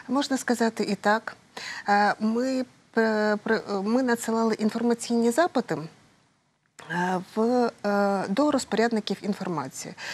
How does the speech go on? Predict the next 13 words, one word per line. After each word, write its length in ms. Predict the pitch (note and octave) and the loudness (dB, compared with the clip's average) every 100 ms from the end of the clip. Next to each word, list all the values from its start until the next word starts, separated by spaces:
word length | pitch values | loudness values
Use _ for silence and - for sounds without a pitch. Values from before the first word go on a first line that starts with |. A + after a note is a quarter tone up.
| - - | -12 -4
Це 160 | C4+ | -2
і 220 | - A#3+ A3+ | 2 2 2
Головне 340 | A#3 A#3 A#3 | 2 2 0
територіальне 540 | A3 G#3+ G#3 G#3 G#3 | 0 -2 0 0 0
управління 440 | G3 G3 G3 G3 F3 | 0 -2 0 -2 -2
статистики, 880 | - E3+ G#3 B3 - G#3 - G3+ - - - - | -4 -2 -2 -2 -4 -4 -2 -2 -2 -8 -6 -2
е, 200 | G3+ G3+ | 0 0
це, 500 | - A#3 A#3 A#3 A3 - | -4 -2 2 2 0 0
е, 60 | G3+ G3 G3 G3 F#3+ - G3+ | 0 0 2 2 0 -2 -2
е, 180 | F#3+ - | -2 -4
управління, 880 | G3+ - G3+ G3+ G3+ G3 F#3 F3+ F3 | -6 -4 -2 0 2 2 2 2 0
там, 460 | - F3 F3 E3+ - | -2 -4 -2 -4 -4
е, 220 | C#3+ E3+ | -2 -2